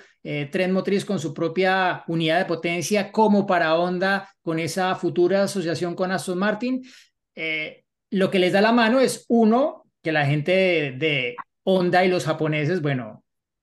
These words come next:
ellos cumplen, ¿no? Eh, creo que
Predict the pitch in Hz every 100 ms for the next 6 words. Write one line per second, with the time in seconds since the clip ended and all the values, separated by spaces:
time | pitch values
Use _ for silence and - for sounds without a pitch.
0 | _ _ _ _ _ - 147 170 - 185
1 | 147 123 107 120 190 - _ _ _ _
2 | 120 117 - 117 151 139 170 175 170 143
3 | 113 -